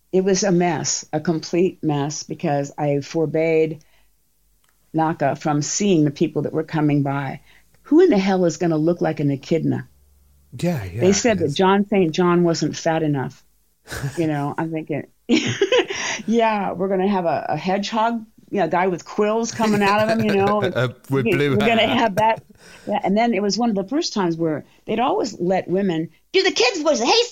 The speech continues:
Speaker 1: Sonic," you know, "Tails," whatever. They always use that, but this is the one time where they wanted to use real kids. And I, I warned them against that. I said, "Number one,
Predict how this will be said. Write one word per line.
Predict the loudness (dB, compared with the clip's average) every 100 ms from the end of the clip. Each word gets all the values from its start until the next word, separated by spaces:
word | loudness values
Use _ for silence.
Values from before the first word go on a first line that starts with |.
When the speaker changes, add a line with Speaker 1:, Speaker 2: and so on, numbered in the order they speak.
| 2 2
Speaker 1:
Sonic," | 0 -4
you | -4 0
know, | 0
"Tails," | 0 2 2 0 0
whatever. | 0 0 -2 -10 -20 -6
They | 0
always | 0 0 -2 -2
use | -2 0
that, | -2 -2
but | -4
this | -4 -2
is | -2
the | -4
one | -2 -2 -2
time | -4 -6 -4
where | -4
they | -4 -4
wanted | -4 -6 -6 -10 _ _
to | -4
use | 0 0 0
real | -2 -2
kids. | -4 -4 -4
And | -6 -6
I, | -2
I | -2
warned | 0 0 2 2
them | 2 0
against | 0 -2 -2
that. | 0 -2 -2 _ -20 -12
I | -8
said, | -4 -2 0
"Number | 0 -2
one, | 0 2 2 0 -4